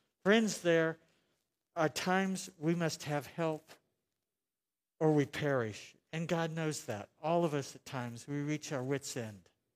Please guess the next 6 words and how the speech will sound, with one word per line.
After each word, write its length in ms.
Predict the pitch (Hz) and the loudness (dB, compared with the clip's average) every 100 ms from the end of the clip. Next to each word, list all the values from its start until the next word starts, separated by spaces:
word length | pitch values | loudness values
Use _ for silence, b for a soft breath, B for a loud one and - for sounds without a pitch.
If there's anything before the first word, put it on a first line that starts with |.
| _ _ _ _ _ _ _ _ _ _ _ _ _ - | _ _ _ _ _ _ _ _ _ _ _ _ _ -4
He 140 | 131 | 4
is 120 | 165 | 4
there 200 | 180 185 | 8 6
to 80 | 185 | 8
help 320 | 143 156 147 | 4 0 -4
us. 340 | 113 104 - | -8 -12 -16